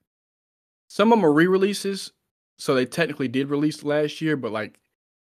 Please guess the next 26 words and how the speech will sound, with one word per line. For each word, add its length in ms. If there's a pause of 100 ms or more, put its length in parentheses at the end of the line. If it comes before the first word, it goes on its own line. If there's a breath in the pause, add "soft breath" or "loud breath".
(260)
most 340
of 40
mine, 440
yeah, 260
every 220
one 140
of 60
mine, 280
it 160
looks 240
like 140
released, 680
or 100
at 80
least 240
this 160
version 320
of 60
the 80
game 160
that 100
I'm 140
talking 240
about 240
right 260
now, 400